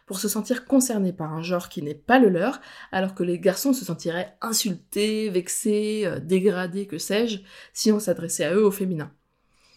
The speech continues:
Bon, alors bien sûr, ma fille à moi, elle est toute petite encore, donc quand on lit un livre ensemble, c'est moi qui lis le texte. Et du coup, je fais l'effort de les genrer au féminin.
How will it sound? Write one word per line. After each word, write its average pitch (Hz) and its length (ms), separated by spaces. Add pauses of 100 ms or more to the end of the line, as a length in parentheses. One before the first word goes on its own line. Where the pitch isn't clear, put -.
(220)
Bon, 165 280
alors 156 200
bien 180 140
sûr, 226 160
ma 185 140
fille - 160
à 185 40
moi, 196 200
elle 175 80
est 170 100
toute 190 160
petite 160 240
encore, 143 300
donc 156 160
quand 165 200
on 175 40
lit 180 140
un 175 40
livre 175 220
ensemble, 233 300
c'est 196 120
moi 208 200
qui 190 140
lis 170 120
le 160 160
texte. 139 320 (440)
Et 156 280
du 143 160
coup, 285 180
je 214 120
fais 156 180
l'effort 233 400
de 220 100
les 180 140
genrer 170 400
au 202 80
féminin. 208 440